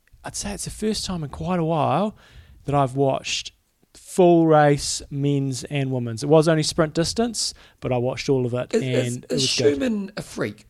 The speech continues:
Speaker 2: in the swim?
Speaker 1: Uh, he's a very good swimmer. Very good swimmer.
Speaker 2: Okay.
Speaker 1: Yeah. Yeah. He's not always the first out, but he's usually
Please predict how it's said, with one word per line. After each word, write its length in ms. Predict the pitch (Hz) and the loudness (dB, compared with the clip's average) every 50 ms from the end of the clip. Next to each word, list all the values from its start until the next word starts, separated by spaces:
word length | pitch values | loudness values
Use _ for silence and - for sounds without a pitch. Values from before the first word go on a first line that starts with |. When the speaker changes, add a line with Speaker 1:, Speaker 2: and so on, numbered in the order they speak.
| - | -12
Speaker 2:
in 80 | 143 139 | -10 -8
the 80 | 127 120 | -6 -6
swim? 340 | - - 98 92 113 143 _ _ _ _ _ _ _ _ _ - - _ _ - | -6 -8 -8 -10 -12 -14 _ _ _ _ _ _ _ _ _ -16 -16 _ _ -8
Speaker 1:
Uh, 440 | - 226 247 247 247 240 233 233 226 - _ - | -4 -4 -2 -2 -2 -2 -4 -4 -6 -4 _ 0
he's 160 | 190 175 151 | 2 2 2
a 20 | |
very 220 | 135 160 165 156 135 | 4 6 6 6 6
good 120 | 135 120 | 4 0
swimmer. 340 | - - 135 117 110 104 - - - - _ _ | -2 -2 -4 -4 -6 -10 -14 -18 -20 -20 _ _
Very 220 | - 139 143 135 120 | -6 -2 -2 -2 -2
good 100 | 110 113 - | -4 -8 -10
swimmer. 260 | - 120 104 107 113 113 | -10 -10 -10 -12 -14 -16
Speaker 2:
Okay. 200 | 101 - 123 113 _ | -16 -18 -18 -16 _
Speaker 1:
Yeah. 140 | - 120 - - _ _ _ _ _ _ - | -10 -10 -10 -10 _ _ _ _ _ _ -14
Yeah. 140 | - - - - | -12 -12 -10 -8
He's 100 | 143 135 | -4 0
not 180 | 190 196 175 170 | 2 4 6 8
always 260 | 165 165 156 156 147 | 8 8 8 6 4
the 60 | 147 | 2
first 320 | - - 165 165 - - | 2 2 2 2 2 0
out, 160 | 202 196 175 147 | 0 0 0 0
but 80 | 143 | -2
he's 160 | 127 123 123 | -2 -2 0
usually 540 | 127 127 120 117 120 120 113 110 113 113 107 | -2 -2 -2 -4 -4 -6 -6 -6 -6 -8 -10